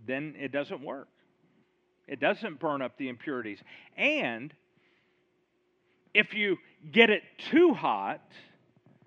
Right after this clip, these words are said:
then you're also going to burn up the metal, burn up the iron.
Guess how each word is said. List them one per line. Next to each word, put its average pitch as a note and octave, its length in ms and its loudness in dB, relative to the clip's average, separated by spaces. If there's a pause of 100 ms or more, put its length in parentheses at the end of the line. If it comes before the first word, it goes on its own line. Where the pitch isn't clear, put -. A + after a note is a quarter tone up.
(320)
then D3 140 -6
you're D3 160 -2
also F#3+ 240 -6
going D3+ 220 -6
to D3 60 -8
burn B2+ 200 -4
up C#3 180 -8 (840)
the F#4 60 -10
metal, A3+ 260 -8
burn C#3 220 -8
up D#3 140 -10
the E3+ 140 -6
iron. F#3+ 280 -14